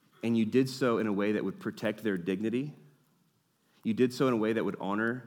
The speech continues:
them as a person made in the image of God, whether Christian or not. And you just sought to handle with them one-on-one. And what if you actually sought to have a restored relationship? What if you,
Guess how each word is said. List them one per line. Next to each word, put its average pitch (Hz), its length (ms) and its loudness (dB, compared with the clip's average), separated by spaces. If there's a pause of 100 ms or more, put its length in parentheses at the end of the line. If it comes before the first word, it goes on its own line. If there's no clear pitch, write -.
(200)
them 107 380 -2
as 95 220 -4
a - 80 -10
person 107 360 -4
made 101 140 2
in 98 80 -2
the 92 100 -2
image 95 200 -4
of 85 100 -14
God, 95 360 -6 (180)
whether 92 240 -6
Christian 101 420 -10
or 87 40 -6
not. 92 300 -8 (720)
And 101 140 -4
you 95 60 -2
just 107 200 -4
sought 104 200 -6
to 98 60 -10
handle 98 320 -4
with 85 160 -8
them 85 280 -12 (800)
one-on-one. 92 680 -4 (1200)
And 127 160 2
what 151 100 6
if 180 160 0
you 160 100 0
actually 127 640 -4 (600)
sought - 340 -6
to - 60 -14
have 117 160 -4
a 110 60 0
restored 101 380 -2
relationship? 104 720 -6 (1500)
What 180 140 8
if 208 140 4
you, 180 200 4